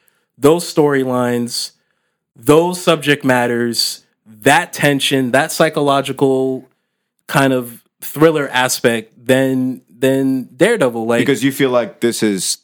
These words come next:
Speaker 2: like, adjacent Batman.
Speaker 1: It kinda
Speaker 2: You,
Speaker 1: is.
Speaker 2: you've, you've seen this before. I got it.
Speaker 1: Yeah,
Speaker 2: Yeah.
Speaker 1: and also, too, I think, I think, like, for me, it's, like I said, like, the main thrust of the story is, oh, well,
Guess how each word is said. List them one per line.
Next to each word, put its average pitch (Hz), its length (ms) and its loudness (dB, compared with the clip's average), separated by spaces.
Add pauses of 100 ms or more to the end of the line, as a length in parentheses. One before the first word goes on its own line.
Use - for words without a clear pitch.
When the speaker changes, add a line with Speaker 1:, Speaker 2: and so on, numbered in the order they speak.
(160)
Speaker 2:
like, 95 360 -2 (520)
adjacent 107 480 -2
Batman. 82 540 -6 (720)
Speaker 1:
It 254 160 2
kinda 330 380 0
Speaker 2:
You, 370 100 4
Speaker 1:
is. 254 120 0
Speaker 2:
you've, 156 200 -2
you've 180 160 0
seen 240 180 -2
this 156 100 0
before. 92 360 -2
I 208 80 2
got 147 180 0
it. 175 140 -6
Speaker 1:
Yeah, 262 140 6
Speaker 2:
Yeah. 247 280 2
Speaker 1:
and 233 140 2
also, 240 400 0
too, 262 280 2
I 190 100 4
think, 220 360 -2
I 170 160 2
think, 220 400 -2 (160)
like, 147 480 0 (540)
for - 220 2
me, 165 460 0
it's, - 420 -4 (500)
like 143 180 2
I 160 120 2
said, 175 360 0
like, 123 320 -2 (840)
the 143 160 4
main 160 440 2
thrust 165 400 0
of 147 120 -2
the 135 100 0
story 135 540 0
is, 120 400 -4
oh, 143 300 2
well, 113 560 -4